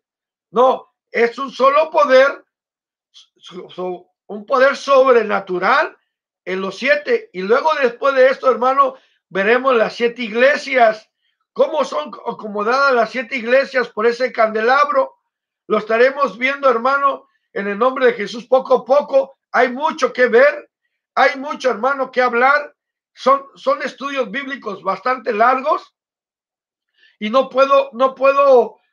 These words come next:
abarcar todo, todo, todos los estudios, eh, todo lo que tengo que hablar en un solo día. Sería muchísimo.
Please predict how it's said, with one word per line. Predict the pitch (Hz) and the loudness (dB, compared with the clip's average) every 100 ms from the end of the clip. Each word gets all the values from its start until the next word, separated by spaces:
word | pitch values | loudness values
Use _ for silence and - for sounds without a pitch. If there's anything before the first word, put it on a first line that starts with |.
| _ _ | _ _
abarcar | 190 196 202 240 262 | -2 0 0 2 0
todo, | 294 - - | -2 -10 -4
todo, | 262 302 285 | -4 -4 -6
todos | 254 285 277 | -4 -2 -2
los | - | -4
estudios, | 190 247 277 262 220 | -10 -12 -8 -8 -10
eh, | 190 208 214 | -8 -8 -2
todo | 262 294 | -2 2
lo | 254 | 0
que | 196 | -2
tengo | 190 254 262 | -2 0 0
que | 262 | -2
hablar | 240 262 262 | 0 0 -2
en | 214 | -4
un | 226 | -6
solo | 226 233 208 | -2 0 -2
día. | 214 269 262 233 _ _ _ _ | -4 -2 -2 -4 _ _ _ _
Sería | - 202 247 262 | -6 0 2 2
muchísimo. | 240 - 262 294 - 254 226 - | -4 -6 -6 -6 -8 -8 -8 -10